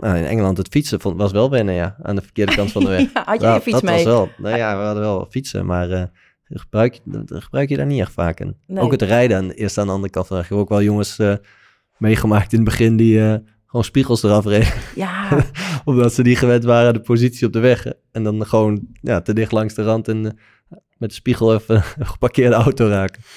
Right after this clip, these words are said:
Speaker 1: Dat was ook
Speaker 2: Ja,
Speaker 1: wel
Speaker 2: ik
Speaker 1: even
Speaker 2: zou het
Speaker 1: wennen.
Speaker 2: niet eens durven.
Speaker 1: <laughs> Nee, dat was wel echt wennen in het begin, hè.
Speaker 2: <laughs> Ja.
Speaker 1: Wat wel, eh, mooi was in Engeland, was die kerstperiode,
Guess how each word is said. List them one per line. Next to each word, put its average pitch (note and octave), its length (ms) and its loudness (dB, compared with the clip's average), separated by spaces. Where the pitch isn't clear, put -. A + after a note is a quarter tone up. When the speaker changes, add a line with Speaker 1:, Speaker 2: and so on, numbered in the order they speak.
Speaker 1:
Dat A#2+ 320 -4
was A#2 160 2
ook C#3 60 -2
Speaker 2:
Ja, E3 60 -2
Speaker 1:
wel D#3+ 100 2
Speaker 2:
ik F#3+ 60 0
Speaker 1:
even - 120 -4
Speaker 2:
zou - 60 0
het F#2+ 80 2
Speaker 1:
wennen. C3+ 200 -4
Speaker 2:
niet D3+ 60 -12
eens - 20 -20
durven. D3+ 440 -8
Speaker 1:
<laughs> C#3 80 -10
Nee, A2 240 0
dat - 120 -2
was C3+ 200 4
wel C3+ 160 4
echt C3+ 140 0
wennen C3 260 0
in G#2 80 -4
het G2 100 -10
begin, G2 120 -10
hè. F#2+ 60 -12
Speaker 2:
<laughs> D#3+ 60 -4
Ja. D#3+ 160 -6
Speaker 1:
Wat G#2 180 -2
wel, A#2 320 4
eh, G#2 100 6
mooi G2+ 240 2
was G2+ 180 -2
in G#2 60 -6
Engeland, G2+ 340 -6
was G2+ 140 -4
die G#2+ 120 -6
kerstperiode, G2 720 -4